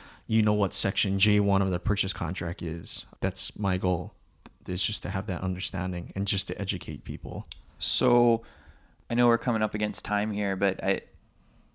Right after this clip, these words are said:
Speaker 2: I wanna ask for anybody listening right now, what would you have them know about buying a home in Hawaii?
Speaker 1: It's difficult. Don't,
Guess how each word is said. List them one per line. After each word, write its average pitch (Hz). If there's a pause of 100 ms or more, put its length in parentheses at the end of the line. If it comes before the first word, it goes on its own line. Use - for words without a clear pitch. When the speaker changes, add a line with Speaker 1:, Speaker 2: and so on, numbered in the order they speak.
(200)
Speaker 2:
I 117
wanna 123
ask 113 (240)
for 113
anybody 127
listening 107
right 95
now, 92 (460)
what 120
would 135
you 120
have 107
them 98
know 92 (260)
about 95 (840)
buying 95
a 95
home 92 (280)
in 95
Hawaii? 92 (1080)
Speaker 1:
It's -
difficult. 95 (600)
Don't, 127